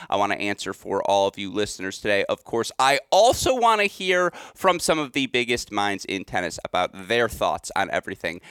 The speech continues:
that's unfolded at Indian Wells. And if we're bringing in a big, big brain here on our Mini Break podcast feed, you know who I'm gonna turn to to help me break down who the top five contenders are in both of these men's and women's singles draws moving forward. So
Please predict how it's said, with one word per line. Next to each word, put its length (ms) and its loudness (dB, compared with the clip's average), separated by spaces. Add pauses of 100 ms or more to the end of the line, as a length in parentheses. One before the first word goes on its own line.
(160)
that's 260 0
unfolded 720 -2
at 280 0
Indian 420 -4
Wells. 300 2
And 120 0
if 240 2
we're 140 4
bringing 340 2
in 140 2
a 40 0
big, 280 0 (100)
big 240 0
brain 380 0 (240)
here 320 4
on 220 4
our 180 2
Mini 220 -4
Break 240 -2
podcast 580 0
feed, 260 -4
you 220 -6
know 360 0
who 200 -4
I'm 100 -2
gonna 200 -2
turn 300 -8
to 180 -14
to 180 -20
help 240 -2
me 120 -4
break 320 -4
down 280 0
who 260 -6
the 120 -2
top 380 0
five 280 2
contenders 580 -4
are 300 2 (280)
in 200 0
both 260 0
of 100 -2
these 220 -6
men's 320 -2
and 200 0
women's 340 -2
singles 460 -6
draws 360 0
moving 340 -8
forward. 460 -4
So 300 -6